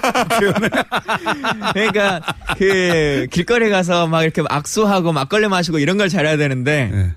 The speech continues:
Speaker 2: 아, 의정 활동을 너무 열심히 한 것 같아요. <laughs>
Speaker 1: 자, 오늘은 뭐 예를 들어서 헬기 수리온이라든가 카이라든가,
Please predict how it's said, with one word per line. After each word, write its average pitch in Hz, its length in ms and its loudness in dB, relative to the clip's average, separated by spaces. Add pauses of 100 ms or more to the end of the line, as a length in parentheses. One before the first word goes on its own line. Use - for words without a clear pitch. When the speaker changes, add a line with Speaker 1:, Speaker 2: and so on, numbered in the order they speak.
Speaker 2:
아, 123 160 -12
의정 147 280 2
활동을 139 320 0
너무 113 180 0
열심히 107 300 -2
한 104 100 -4
것 95 60 -4
같아요. 92 380 -6 (180)
<laughs> 220 2000 -2 (1080)
Speaker 1:
자, 127 200 2
오늘은 170 720 0 (280)
뭐 127 200 0
예를 135 160 2
들어서 143 280 0
헬기 175 300 0
수리온이라든가 131 1300 2
카이라든가, 117 960 0